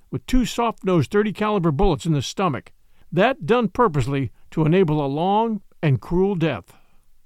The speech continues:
Bob Curry was still working behind the bar of the club saloon back in Montana, while Kid Curry's brother Lonnie was busy courting the daughter of a Lewistown rancher.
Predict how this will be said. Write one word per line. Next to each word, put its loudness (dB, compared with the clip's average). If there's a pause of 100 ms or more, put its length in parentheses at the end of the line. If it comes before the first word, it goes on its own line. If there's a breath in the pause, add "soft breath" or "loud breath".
(680)
Bob 2
Curry 0
was 0
still 0
working 0
behind 2
the 0
bar 0
of 0
the -8
club -2
saloon 2
back 0
in 0
Montana, 0 (320)
while -2
Kid -2
Curry's 2
brother 0
Lonnie -2 (240)
was 2
busy 0
courting -2
the 0
daughter 0
of 0
a 2
Lewistown 4
rancher. -4